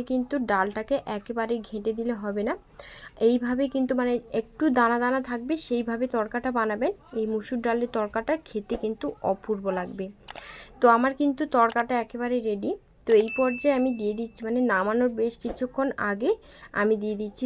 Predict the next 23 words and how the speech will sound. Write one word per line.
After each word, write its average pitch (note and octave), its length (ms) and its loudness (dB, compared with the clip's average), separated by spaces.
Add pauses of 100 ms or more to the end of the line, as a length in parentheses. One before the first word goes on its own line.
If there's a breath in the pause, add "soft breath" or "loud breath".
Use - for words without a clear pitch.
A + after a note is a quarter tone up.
(120)
দুটো A3+ 180 0 (120)
ডিম A3+ 180 -2 (100)
আগেই A3+ 280 0
ভেজে A3+ 280 2
রেখেছিলাম B3 420 0 (120)
লবণ A3 300 0 (100)
আর A3 80 -4 (100)
গোলমরিচ G#3+ 560 0
দিয়ে, E4+ 120 4 (120)
সেটা A#3 280 0
আমি A#3 200 2
ওপর G#3 160 -4 (100)
দিয়ে A3+ 180 0
দিয়ে G#3 180 0
দিলাম। C4 180 0 (600 loud breath)
আর G#3 80 2 (120)
দিচ্ছি A3 300 -2 (140)
ধনেপাতা G#3+ 480 -2
কুচি B3+ 220 -4 (100)
বেশ G#3+ 140 0 (100)
কিছুটা B3+ 360 -4
পরিমাণে, C4+ 400 0 (500 loud breath)
আর G3+ 100 4